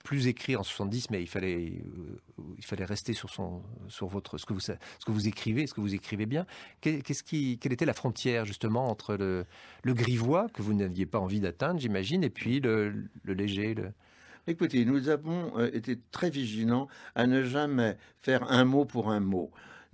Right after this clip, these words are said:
Speaker 2: Quand une réplique était drôle, elle était toujours en situation et en accord avec le caractère du personnage. Nous n'avons jamais cédé à l'effet pour l'effet, vraiment.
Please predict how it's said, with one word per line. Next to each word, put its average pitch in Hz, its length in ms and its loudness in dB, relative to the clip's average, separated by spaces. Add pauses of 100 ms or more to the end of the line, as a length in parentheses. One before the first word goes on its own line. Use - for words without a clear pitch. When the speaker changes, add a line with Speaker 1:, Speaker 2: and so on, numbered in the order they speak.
(920)
Speaker 2:
Quand 131 220 4
une 143 100 4
réplique 123 400 4
était 113 180 4
drôle, 147 320 6
elle 127 140 8
était 127 220 4
toujours 151 340 4
en 123 100 6
situation 123 880 4 (360)
et 123 80 8
en 120 100 8
accord 123 320 6
avec 117 180 4
le 113 60 4
caractère 113 680 6
du 98 100 -4
personnage. 90 800 -2 (1000)
Nous 120 120 6
n'avons 127 320 6
jamais 147 300 6
cédé 135 360 4
à 113 120 4
l'effet 127 420 6
pour 117 220 2
l'effet, 87 360 -2
vraiment. 82 320 -4